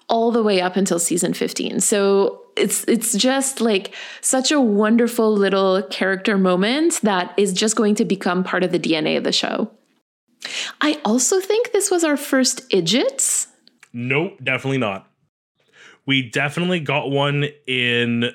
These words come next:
Speaker 2: the Christmas episode because we joked about making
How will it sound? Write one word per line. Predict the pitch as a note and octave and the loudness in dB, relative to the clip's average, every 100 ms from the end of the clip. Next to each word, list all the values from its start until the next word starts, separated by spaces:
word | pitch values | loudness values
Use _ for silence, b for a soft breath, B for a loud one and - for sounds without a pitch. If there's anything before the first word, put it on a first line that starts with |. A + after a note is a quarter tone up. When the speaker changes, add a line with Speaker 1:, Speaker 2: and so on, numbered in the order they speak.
| _ | _
Speaker 2:
the | A#2 A#2 G#2+ | -4 -4 -4
Christmas | - F#3+ - C#3 A2+ | -6 -6 -4 -4 -4
episode | G#2+ G#2+ A#2+ G#2+ G#2 G#2 B B B | -6 -6 -2 0 0 -4 B B B
because | B2 C3+ | -4 -4
we | A#2 A#2 | -2 -2
joked | C3+ B2 | -2 -2
about | A#2+ B2 A#2+ | -4 -4 -2
making | A2+ A#2+ | -4 -6